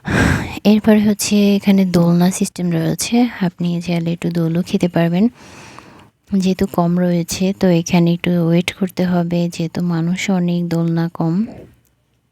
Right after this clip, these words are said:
এরকম অনেকগুলা জীবজন্তুর ছবিও রয়েছে।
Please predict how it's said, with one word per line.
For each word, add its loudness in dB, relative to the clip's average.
এরকম 4
অনেকগুলা 2
জীবজন্তুর -2
ছবিও 2
রয়েছে। -2